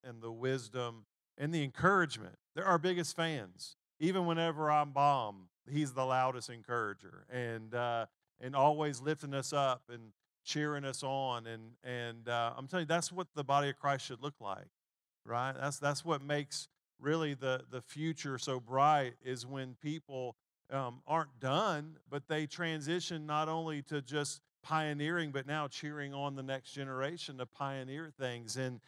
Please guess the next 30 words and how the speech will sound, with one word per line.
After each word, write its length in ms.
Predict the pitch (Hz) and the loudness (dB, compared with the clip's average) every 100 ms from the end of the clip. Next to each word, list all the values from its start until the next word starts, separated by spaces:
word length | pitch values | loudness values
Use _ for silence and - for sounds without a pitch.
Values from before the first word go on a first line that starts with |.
| _ _ | _ _
and 160 | 131 135 | -4 2
this 200 | 165 180 | 2 2
couple 300 | - 165 156 | 4 4 6
right 240 | 151 139 | 6 6
here 280 | 135 151 143 | 4 0 0
is 200 | 131 120 | 0 -2
really 240 | 123 147 135 | -2 -2 -2
the 160 | 127 | -2
epitome 540 | 120 - 139 135 127 117 | -4 0 0 0 -4 -6
of 180 | 110 | -6
that 360 | 113 120 117 113 _ _ - | -2 0 0 -2 _ _ -10
in 100 | 143 | -6
the 100 | 135 | 0
body 340 | 131 131 131 | 4 4 4
of 120 | 120 | -4
Christ, 340 | - 127 123 135 | 0 2 2 0
not 200 | 135 127 | -2 -2
just 200 | 127 - | -6 -4
for 140 | 123 | 0
us, 260 | 120 123 120 - | 2 2 -2 -4
but 200 | 123 120 _ _ _ | -4 -4 _ _ _
for 120 | 127 | -10
so 220 | 117 147 | -4 -2
many 320 | 135 131 123 117 | 0 -2 -4 0
other 320 | 123 127 120 | 0 0 -4
people. 560 | - 143 131 117 110 | -4 -6 -4 -2 -2
And, 220 | 113 110 110 | -2 -2 2
um, 300 | 117 113 113 | 4 4 0
and 160 | 131 170 | -2 0
it's 240 | 185 - | 0 -4